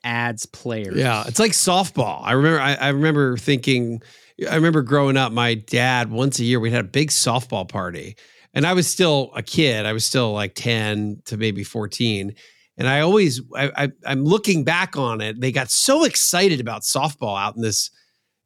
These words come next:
Speaker 2: kind of oddly shaped field. So it wasn't, like, a great field for softball, but it, it, it was in, like, our horse pasture. So I remember we'd have to clean it up a little bit before we'd have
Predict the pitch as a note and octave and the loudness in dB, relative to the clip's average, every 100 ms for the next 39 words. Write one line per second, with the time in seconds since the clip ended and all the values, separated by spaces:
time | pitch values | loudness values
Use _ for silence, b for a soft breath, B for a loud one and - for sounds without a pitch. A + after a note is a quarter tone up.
0 | - G3 A#3+ F#3+ C3+ A2 - - - C#3 | -8 0 2 2 0 -6 -14 -12 0 2
1 | E3 D#3 D#3+ C3 - C#3 A#2+ - - B2 | 2 2 2 2 2 2 0 -4 -2 0
2 | A#2+ E3+ E3+ - B2 D3 D3 C#3 C3 A2 | 2 0 -2 -2 0 2 2 0 -2 -4
3 | G2+ A#2 A2+ A#2+ B2 - - A#2 C3+ B2 | -6 -4 -2 -2 -6 -8 0 0 0 -2
4 | D#3 D3 C3 - - B2+ B2 E3 C#3+ A2 | -2 -2 -2 -8 -6 -6 -4 -4 -4 -6
5 | - A#2+ - - A#2+ A2+ A#2 A#2+ A2 A2 | -10 -12 -12 -10 -6 -4 -2 -4 -4 -6
6 | A2 G#2+ F#2+ B2+ B2+ - G#2+ F#2 - - | -4 -6 -6 -6 -6 -4 -6 -6 -8 -10
7 | F2+ A2+ b b b C3+ C#3 B2 C#3 C3+ | -14 -16 b b b 2 2 4 2 2
8 | F#2 - D3 C3 B2 B2 A#2 A2+ A2+ G#2+ | -4 0 2 4 2 0 -2 -6 -4 -4
9 | G#2+ A2 - A#2 G#2+ A2 A2 - A2+ A2 | -8 -10 -8 -8 -6 -8 -10 -8 -4 -4
10 | G2+ | -6